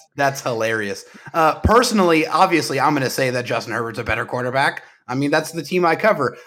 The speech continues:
I love Joe Burrow, though. And, and here's the thing. These two guys are both playmakers. They're both excellent quarterbacks. Joe Burrow's got that personality that you like. He's kinda got that movie star kinda per-, personality, I think. And Justin Herbert's a lot more reserved. He's a lot more quiet.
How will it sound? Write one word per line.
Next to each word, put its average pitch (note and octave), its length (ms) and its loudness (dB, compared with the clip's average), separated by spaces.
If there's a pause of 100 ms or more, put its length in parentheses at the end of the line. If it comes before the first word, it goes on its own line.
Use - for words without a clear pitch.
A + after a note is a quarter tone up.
I F3+ 160 4
love F3 400 4
Joe D3 200 2
Burrow, B2 280 2
though. G#2+ 220 -2
And, C#3 160 -2
and D#3 180 -4
here's E3+ 240 -2
the C#3+ 80 -6
thing. B2+ 320 -6 (220)
These A#3 200 -2
two B3+ 140 -2
guys D3+ 360 4
are C3 260 0
both C#3+ 280 4
playmakers. D3+ 600 -2
They're B2 120 -4
both D3 360 2 (140)
excellent C#3+ 420 -4
quarterbacks. C3+ 560 0 (380)
Joe A#3 200 6
Burrow's G3 280 6
got D#3+ 200 0
that D3 180 0
personality D3+ 640 2
that D#3+ 160 -2
you E3 80 -2
like. D#3 220 0
He's D3+ 120 -10
kinda C#3 200 -6
got B2+ 200 -2
that A2+ 140 -2
movie C3 280 -4
star C3 280 -2
kinda B2 240 -6
per-, C#3 140 -12
personality, B2+ 640 -6
I A#2+ 80 -4
think. B2+ 280 -12 (260)
And D#3+ 120 -6
Justin A#3+ 280 0
Herbert's E3 300 0
a B2+ 40 -4
lot C3+ 260 0
more C#3+ 220 -2
reserved. A2+ 480 -4
He's A2 100 -16
a A2 80 -10
lot B2 180 -4
more A2+ 140 -6
quiet. D#3+ 480 2